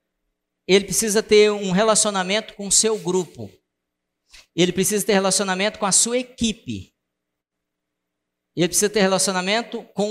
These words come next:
um pai espiritual. Por que que um pastor precisa ter relacionamento com um pai espiritual? Você já imaginou esse cara passando tudo isso, essa carga negativa, esses problemas, essas coisas? Se ele não tem um pai espiritual, alguém que o oriente, e aí pode ser um apóstolo, pode ser um pastor,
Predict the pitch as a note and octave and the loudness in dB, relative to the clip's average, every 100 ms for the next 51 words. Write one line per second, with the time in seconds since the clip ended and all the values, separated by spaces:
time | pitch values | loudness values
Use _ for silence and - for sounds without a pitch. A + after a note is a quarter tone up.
0 | G#3 G3+ - A#3+ C#4+ C#4 A#3+ G#3 - A#3 | -6 -6 2 4 4 -2 -6 -6 -6 -8
1 | A3 - G3 B2+ G#2+ G#2+ _ _ _ _ | -10 -6 -2 0 -2 -8 _ _ _ _
2 | _ _ _ _ _ _ _ _ _ _ | _ _ _ _ _ _ _ _ _ _
3 | _ _ - C#4+ E4+ E4+ C#4 A3+ A3 F#3+ | _ _ -8 -4 -4 -4 -6 -4 -2 0
4 | - G#3+ G#3+ A3 G3 F#3+ F3+ E3 E3+ E3 | 0 -2 -2 -4 -4 -6 -6 -6 -8 -12
5 | E3 D#3 D#3 - D3+ D#3+ C3+ A3 A#3 C4 | -10 -8 -6 -8 -10 -6 -4 -4 -6 -6
6 | A3 G#3+ G3+ - F#3 E3+ D#3+ - D#3 - | -6 -6 -4 0 0 0 -2 -4 -6 -8
7 | G#3 F3+ F3 - D3+ F3 - D#3+ D#3 D#3 | -10 -8 -6 -4 -4 -8 -4 -2 -2 -4
8 | D#3 D3+ D3 D#3 C#3 - - D#3 D3+ D3+ | -4 -4 -6 -8 -6 -6 -6 -8 -8 -8
9 | C3+ - E3+ - _ _ - B3 C4+ C4+ | -8 -8 -10 -14 _ _ -2 0 0 -4
10 | A#3+ G3+ F3 E3+ E3 - D#3 C#3+ D#3 F3+ | -6 -6 -4 -4 -4 -6 -8 -8 -2 0
11 | D#3 C#3+ F3+ G#3+ G3+ E3 D#3 F#3 E3 D3 | 0 -2 -4 -6 -8 -10 -6 -4 -4 -4
12 | F#3+ F#3 - - - D#3+ F3 A3+ A#3+ G#3 | -6 -8 -12 -12 -6 -6 -4 -6 -6 -8
13 | - D#3 D3+ - F#3 G#3+ G#3+ F3+ D3+ - | -6 -6 -6 -10 -6 -6 -6 -8 -10 -10
14 | C#3 C#3+ | -16 -20